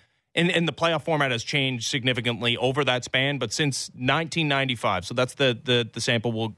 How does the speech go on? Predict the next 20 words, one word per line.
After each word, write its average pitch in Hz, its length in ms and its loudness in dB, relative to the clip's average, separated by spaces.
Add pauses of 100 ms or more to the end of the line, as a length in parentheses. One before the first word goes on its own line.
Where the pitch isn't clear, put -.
we'll 117 120 0
go 113 400 0 (220)
with, 101 320 0 (100)
uh, 101 180 4
since 104 220 -4
the 104 240 2
wild 104 260 2
card 104 200 -2
was 95 100 -8
instituted. 95 520 -8 (840)
Thirteen 196 920 0 (240)
of 123 240 2
the 127 100 2
twenty-eight 147 640 0
World 135 300 0
Series 139 380 -2
winners 143 500 -2
were 127 140 -2
top 123 340 0
five 98 720 0